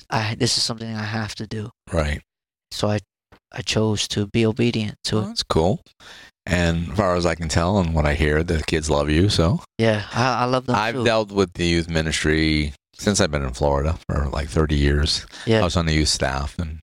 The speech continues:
Speaker 2: and then I worked with the youth camp and, and counselors, high school, um, not high school counselors, well, they, some of them were, but most of them were college students, and so I've been doing that for, you know, uh, not lately, not since I moved up here, but, but I've been there, and I understand where you're coming from,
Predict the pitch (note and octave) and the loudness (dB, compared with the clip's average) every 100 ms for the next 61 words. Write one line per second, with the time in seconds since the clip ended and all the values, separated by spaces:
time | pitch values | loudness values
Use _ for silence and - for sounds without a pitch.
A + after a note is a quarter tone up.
0 | - D#2+ C#2 D#2 D#2+ D2+ D#2+ D2+ D2 - | -10 -4 -2 2 2 2 0 2 2 0
1 | - D2+ D2+ - F2+ D#2+ _ _ _ - | 0 0 0 -2 -4 -6 _ _ _ -20
2 | - _ - F#2 - - D#2+ D#2 E2 D#2+ | -20 _ -20 -14 -4 -2 0 -2 -2 -2
3 | - D#2 - E2+ E2+ F2 F#2 _ - E2 | -2 -2 0 2 2 0 -4 _ -10 -8
4 | D2+ E2 E2+ B1+ E2 E2 - - C2+ - | -4 0 0 0 -2 -2 -2 -6 -8 -6
5 | D2 - - - - F#2 - - G#3 E3+ | -4 -6 -8 -12 -6 -2 0 2 2 2
6 | D#2+ C#2+ D2 - _ - - - - F#2 | 0 0 -4 -6 _ -20 -20 -10 -2 0
7 | E2 F#2 D#2+ - D2+ D2 - D2+ D2+ - | 2 2 2 0 -2 -2 0 0 0 0
8 | D#2+ D2+ E2+ - D#2 D2 _ - G2+ F2 | 0 -2 -2 -4 -4 -8 _ -10 -6 -4
9 | E2+ E2 D#2+ D2+ C#2 - - D#2+ - G2 | 0 2 2 2 0 -2 -2 0 0 -2
10 | - - A#2 E2+ F2 D#2+ C#2+ D2+ F2 F2 | -2 -2 -2 0 0 0 0 0 0 -2
11 | E2+ D2+ D2 C#2+ - E2+ D2 C#2+ - - | -4 -2 0 -2 0 0 2 0 -4 -8
12 | _ - - - _ - F#2+ F#2 F#2 F#2+ | _ -20 -20 -20 _ -2 2 2 0 0
13 | F2 E2 F2 F2+ F2+ E2+ E2+ D#2+ D#2 D2+ | 2 2 2 2 0 0 0 0 0 0
14 | - D2+ C#2+ D2+ D#2+ | 0 -2 -2 -2 -4